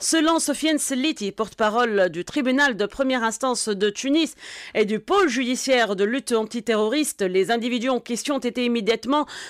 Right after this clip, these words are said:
transférés à l'unité de recherche dans les crimes terroristes d'El Gorjani pour être auditionnés.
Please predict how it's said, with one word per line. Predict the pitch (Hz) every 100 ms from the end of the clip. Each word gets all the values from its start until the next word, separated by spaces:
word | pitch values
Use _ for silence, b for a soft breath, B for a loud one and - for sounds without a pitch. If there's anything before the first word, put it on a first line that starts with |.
| B
transférés | - 330 320 - 262 247 294
à | 233
l'unité | 262 254 - 262
de | 226
recherche | 214 202 311 285 214
dans | 185 196
les | 190 190
crimes | - 330 277
terroristes | 247 220 233 254 -
d'El | 202 190
Gorjani | 180 202 170 208 240 - B B -
pour | 226
être | 285 285 294
auditionnés. | 233 - 214 185 160